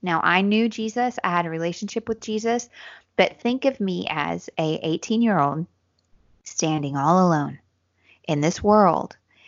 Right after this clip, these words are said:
And when I need Christian community to help me, walk alongside me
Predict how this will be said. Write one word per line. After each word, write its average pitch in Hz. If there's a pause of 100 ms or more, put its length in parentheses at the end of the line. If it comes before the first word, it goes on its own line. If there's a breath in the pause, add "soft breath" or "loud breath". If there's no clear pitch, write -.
(300 soft breath)
And 156 (280)
when 160
I 175
need 190 (100)
Christian -
community 175 (280 loud breath)
to 175 (140)
help -
me, 147
walk 156
alongside 202
me 143